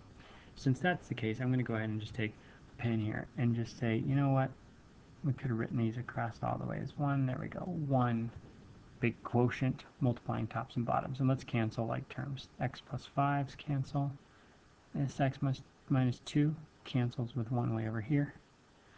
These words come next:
And this x minus three and this x minus three. So we've got a lot of things canceling. So let's go ahead and write, uh, what's left. We have two x squared over four. Okay. The last thing we might see is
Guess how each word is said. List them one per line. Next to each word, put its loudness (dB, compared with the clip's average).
And 2
this 0
x -4
minus -2
three 0
and 0
this -2
x -4
minus -2
three. -10
So -14
we've -4
got 0
a 0
lot 6
of 2
things 0
canceling. -8
So -14
let's 0
go 4
ahead 2
and 2
write, 0
uh, 2
what's 0
left. 0
We 2
have -2
two 0
x -4
squared 0
over -2
four. -6
Okay. 0
The 4
last 6
thing 4
we 6
might 2
see 2
is -2